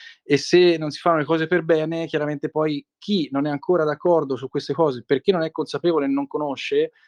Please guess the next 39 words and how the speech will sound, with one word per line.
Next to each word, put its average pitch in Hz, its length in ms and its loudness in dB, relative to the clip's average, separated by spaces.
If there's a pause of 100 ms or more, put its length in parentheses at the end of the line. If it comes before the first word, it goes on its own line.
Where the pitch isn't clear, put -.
(120)
e 160 140 -6
poi 170 180 2
addita 190 540 4
e 147 340 0
trova 165 280 2
tutta 175 240 -2
una 156 100 2
frangia 165 300 -2
di 147 60 -6
persone 170 380 -4
che 156 80 -16
gli 147 60 -20
vanno 147 180 -6
dietro 160 260 -6
e 143 40 -12
non 147 100 -10
va 135 140 -6
bene, 127 260 -6
perché 123 220 -14
la 143 80 -2
scienza 208 440 0
dice 175 280 -4
che 143 60 -4
la 135 80 -2
canapa 139 440 -2 (320)
deve 147 160 2
essere 135 400 0 (800)
degli 143 180 0
agricoltori, 131 600 2
quindi 117 220 -6
di 127 120 -16
tutti 135 340 0
gli 131 60 0
uomini 131 300 4
che 120 80 -2
volendo 123 320 0
liberi 123 320 2
possono 117 320 -2
coltivare, 127 580 0